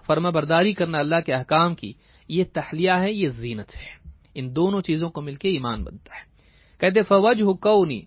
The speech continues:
الطہور شطر الایمان ان الایمان اما فعل و اما ترک۔ کہتے کہ ایمان کا آدھا ہونا طہور اس اعتبار سے ہے کہ ایمان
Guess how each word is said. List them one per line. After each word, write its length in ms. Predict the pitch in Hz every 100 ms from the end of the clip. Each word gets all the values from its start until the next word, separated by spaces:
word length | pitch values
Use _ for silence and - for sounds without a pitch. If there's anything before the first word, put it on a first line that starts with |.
| _ _ _ _
الطہور 560 | 151 - 180 170 214 170 95 - _ _ _
شطر 400 | - 220 240 180
الایمان 600 | 170 151 139 143 151 113 82 _ _ _ _
ان 280 | 175 196 175
الایمان 640 | 160 156 156 147 147 139 131
اما 600 | 127 180 180 147 139 127
فعل 340 | 202 196 202 247 262 -
و 100 | -
اما 360 | 160 120 101
ترک۔ 380 | 95 - - - - _ _ _ _ _ _ _
کہتے 300 | 160 170 185
کہ 100 | 185
ایمان 560 | 180 175 165 180 208 202
کا 120 | -
آدھا 280 | 151 160 233
ہونا 240 | 214 190
طہور 360 | 170 165 170 175
اس 100 | 226 -
اعتبار 400 | 175 143 139 160
سے 180 | 165 131
ہے 260 | 117 147 - _ _ _
کہ 100 | -
ایمان 640 | - 196 185 185 208 240